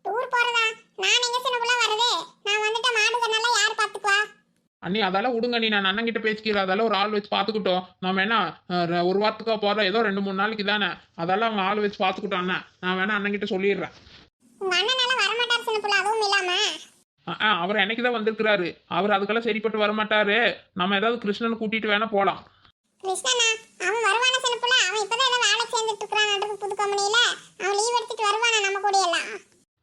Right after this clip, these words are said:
Speaker 2: அதெல்லாம் வருவான், வருவான், நான் பேசிக்கிறேன். அஹ், நீங்க சரின்னு சொல்லுங்க முதல்ல.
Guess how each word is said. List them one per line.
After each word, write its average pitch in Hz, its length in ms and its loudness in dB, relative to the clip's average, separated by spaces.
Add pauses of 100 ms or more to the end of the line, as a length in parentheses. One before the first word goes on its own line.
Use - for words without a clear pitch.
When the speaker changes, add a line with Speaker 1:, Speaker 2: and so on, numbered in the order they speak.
(160)
Speaker 2:
அதெல்லாம் 185 320 2
வருவான், 226 320 4
வருவான், 220 240 2
நான் 196 160 0
பேசிக்கிறேன். 214 600 2 (360)
அஹ், 175 160 2
நீங்க 208 240 2
சரின்னு 226 380 2
சொல்லுங்க 226 260 0
முதல்ல. 185 320 2